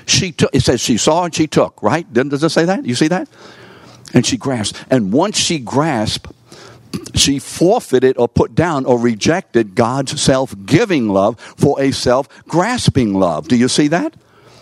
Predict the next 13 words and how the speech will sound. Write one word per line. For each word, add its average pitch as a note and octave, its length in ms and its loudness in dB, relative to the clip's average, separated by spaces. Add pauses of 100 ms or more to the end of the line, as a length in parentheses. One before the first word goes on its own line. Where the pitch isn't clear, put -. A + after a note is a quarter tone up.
(300)
Now, D3+ 80 2
what D#3+ 200 -4
does - 120 -8
that G#3 140 -4
remind D3+ 420 0
you A2 160 4
of, F2 140 -2
grasping? A2 760 -2 (1080)
Somebody E3 500 0
said B2 540 0
about G#2+ 340 -2
somebody F#2 600 0
somewhere F2 600 0